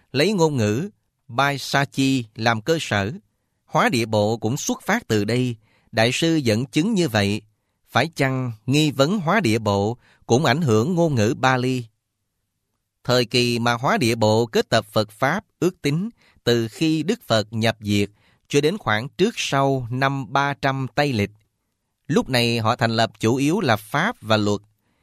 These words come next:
chính là Kinh Tạng và Luật Tạng. Pháp được tập hợp thành bốn bộ A Hàm. Bộ phận của Luật là Ba La Đề Mộc Xoa Kinh Phân Biệt. Đây là hai bộ phận thánh điển, được tất cả các bộ phái công nhận.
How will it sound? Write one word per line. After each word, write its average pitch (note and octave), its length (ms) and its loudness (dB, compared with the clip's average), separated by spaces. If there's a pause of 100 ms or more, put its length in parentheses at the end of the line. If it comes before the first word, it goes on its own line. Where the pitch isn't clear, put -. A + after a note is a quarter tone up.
(100)
chính F3 160 2
là D3 140 2
Kinh E3 260 -2
Tạng G#2 360 0
và G#2+ 80 2
Luật G#2 220 2 (120)
Tạng. G2 320 -4 (500)
Pháp - 320 -2
được A#2+ 160 -2
tập A2+ 180 0
hợp A2+ 300 0
thành A2 240 2
bốn F3 240 0
bộ G#2+ 300 2
A D3 160 -2
Hàm. G#2 480 -2 (720)
Bộ A#2 240 2
phận A#2+ 340 -2
của D3 140 0
Luật A#2 260 2
là G#2+ 400 -4 (260)
Ba D3+ 240 -2
La D3+ 220 0
Đề A2 180 2
Mộc G#2+ 220 2
Xoa C#3+ 420 0
Kinh D3 300 0
Phân D3 280 -2
Biệt. G2+ 280 2 (440)
Đây E3 160 2
là B2+ 180 2
hai D#3 360 0
bộ A#2 240 2
phận G#2+ 300 -2
thánh F3 260 -4
điển, A2+ 320 0 (280)
được A#2+ 260 2
tất G#3+ 200 -2
cả A2 340 0
các A3 220 -2
bộ G#2 220 4
phái C#3 300 -2
công D3 260 0
nhận. G2+ 280 0